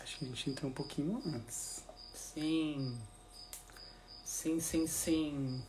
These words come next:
Speaker 2: Nossa, pontualidade, gente. Maravilhosos.
Speaker 1: A gente entrou antes pra começarmos às oito, em ponto.
Speaker 2: A gente tem que convidar agora Caíto e Denise, né?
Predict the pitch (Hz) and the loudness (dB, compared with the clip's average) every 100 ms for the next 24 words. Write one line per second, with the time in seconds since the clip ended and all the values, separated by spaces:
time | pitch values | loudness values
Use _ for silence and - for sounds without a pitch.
0 | - 123 127 139 160 160 - - 147 139 | -6 -2 4 8 8 6 0 -2 -2 0
1 | - - 160 131 113 131 135 160 156 147 | 2 4 4 2 2 4 10 10 10 4
2 | - 131 123 120 147 135 131 117 - - | 0 2 2 0 -2 0 0 -2 0 0
3 | - 135 131 135 147 131 131 127 131 117 | 0 2 2 2 0 2 4 4 4 0
4 | - - - - - - 127 - 135 135 | -2 -2 -2 -2 0 0 2 4 6 10
5 | 156 - 156 - 151 170 170 - 143 147 | 8 8 4 12 12 12 12 12 12 12
6 | 170 165 160 156 127 139 143 139 131 123 | 12 12 12 12 12 12 12 8 4 6
7 | 151 151 135 127 131 123 - 120 110 - | 6 6 4 6 6 4 0 0 -2 -8
8 | - - 160 139 139 - 165 156 151 143 | -14 -12 -10 -6 -6 2 6 10 8 10
9 | 190 214 277 302 190 170 170 214 160 151 | 12 12 12 12 12 12 12 12 10 6
10 | 147 151 180 233 247 - - - - - | 8 8 8 6 4 -2 -10 -10 -12 -12
11 | - - - - - - - - - 147 | -12 -14 -14 -16 -16 -16 -16 -14 -8 0
12 | 147 156 160 180 202 175 160 165 156 147 | 0 2 2 4 6 6 6 4 2 2
13 | - | 0